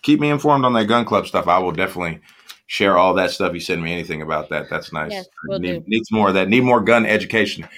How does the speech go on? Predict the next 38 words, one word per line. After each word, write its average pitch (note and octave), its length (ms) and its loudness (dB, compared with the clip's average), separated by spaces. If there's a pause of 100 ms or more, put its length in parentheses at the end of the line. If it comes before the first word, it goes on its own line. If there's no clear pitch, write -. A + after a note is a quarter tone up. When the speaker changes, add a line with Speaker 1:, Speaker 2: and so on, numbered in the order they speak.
(300)
Speaker 1:
in F#2+ 80 -2
the F2 60 0
Speaker 2:
Yes, G#2 60 0
Speaker 1:
Black F#2+ 220 0
community F2+ 320 -6
Speaker 2:
yes. D#2+ 80 -4
Speaker 1:
in E2 80 -6
general. E2+ 420 -4 (320)
Speaker 2:
We G2+ 120 -4
Speaker 1:
I'm F#2+ 120 2
all F#2+ 200 6
Speaker 2:
do. - 100 -8
Speaker 1:
for F2+ 140 -2 (120)
that. D2+ 200 -4
So D#2 500 -2
definitely. E2 400 -2
Speaker 2:
Yes. D3 160 -14 (600)
Speaker 1:
Well, F#2+ 180 0
thank B2 260 0
you G#2+ 80 -6
so C3 280 2
much A#2+ 260 2
for G2+ 160 -6
joining G2 360 0
me F#2+ 140 -2
today. F2+ 540 -2
Uh, F2 300 0
you, E2 160 -8
like F#2 120 -2
I F2 40 -4
said, F2+ 200 -4
you're E2+ 120 -4
definitely, G#2 360 0
you're F2+ 80 -4
welcome F#2 260 2
back F2 240 -2
anytime. F2+ 720 -2
Um, E2+ 480 -2